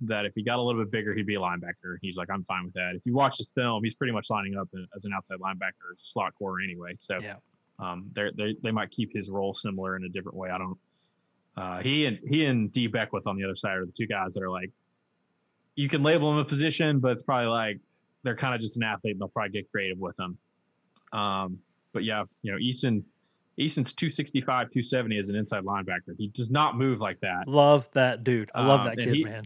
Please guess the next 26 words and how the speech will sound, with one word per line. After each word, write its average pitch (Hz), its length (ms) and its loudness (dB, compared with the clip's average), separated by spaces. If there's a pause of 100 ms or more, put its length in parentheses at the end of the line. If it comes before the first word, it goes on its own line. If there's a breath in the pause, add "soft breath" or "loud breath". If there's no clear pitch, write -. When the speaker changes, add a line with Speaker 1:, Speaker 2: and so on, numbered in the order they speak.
Speaker 2:
I 127 40 -4
Speaker 1:
and 123 120 0
Speaker 2:
love 127 80 8
Speaker 1:
he 127 40 4
brought 151 300 8
Speaker 2:
watching 131 340 6
him - 20 -16 (200)
Speaker 1:
up, 104 680 2
Speaker 2:
play. 92 120 -4
Speaker 1:
uh, - 100 -4
he 131 160 -2
was 117 120 0
like, 117 140 0
"There's 117 220 -2
this 110 120 -2
old 151 240 2
school 139 240 0
linebacker 120 380 2
who 113 60 0
used 104 140 0
to - 60 -10
play 117 140 0
for - 140 -8
the 95 60 -6
Steelers." 90 680 -4
And 95 380 -6